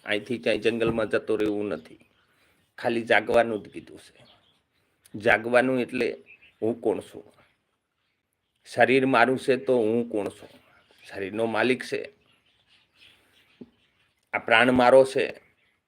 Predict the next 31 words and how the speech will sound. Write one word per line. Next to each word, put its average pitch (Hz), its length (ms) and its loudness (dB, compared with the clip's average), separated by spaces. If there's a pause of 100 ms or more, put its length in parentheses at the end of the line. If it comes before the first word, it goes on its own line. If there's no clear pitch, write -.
(240)
તો 117 80 -6
પ્રાણનો 120 500 2
માલિક 135 360 2
પણ 127 200 -2
કોણ 131 220 -2
છે? - 340 -8 (640)
મારું 110 300 4
કેવરાય 123 320 4
એટલા 123 240 4
હું 120 260 0
ના 98 120 -2
હું. 65 160 -10 (120)
મન 117 280 2
મારું 131 340 2
છે - 320 -8 (480)
તો 127 60 2
મનનો 117 380 0
પણ 143 240 0
માલિક 117 380 -4
કોણ 73 220 -10
છે? - 180 -20 (2000)
જેમ 123 240 0
પોતે 123 300 -2
પોતાનું 120 480 -4
સ્વરૂપ 117 360 -4
જેણે 110 340 -2
દાડે 113 260 4
જાણી 110 300 -2
જશે 117 360 -2
તેને 110 340 -4
દાડે 107 460 -2